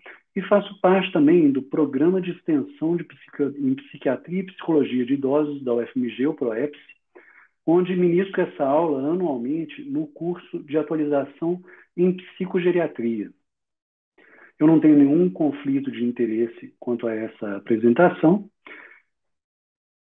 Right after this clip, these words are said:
E quanto a sugestões de leitura, né, pra quem quiser, é,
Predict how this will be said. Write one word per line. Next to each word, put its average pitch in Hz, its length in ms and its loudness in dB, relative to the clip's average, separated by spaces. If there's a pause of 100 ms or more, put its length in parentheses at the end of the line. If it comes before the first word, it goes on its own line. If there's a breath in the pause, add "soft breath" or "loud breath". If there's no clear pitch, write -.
(120)
E 160 540 8 (240)
quanto 202 420 6
a 170 200 6
sugestões 214 640 0
de 185 80 -2
leitura, 151 720 -2 (520)
né, 123 480 -6
pra 123 140 0
quem 127 180 4
quiser, 113 760 2 (400 soft breath)
é, 107 840 -2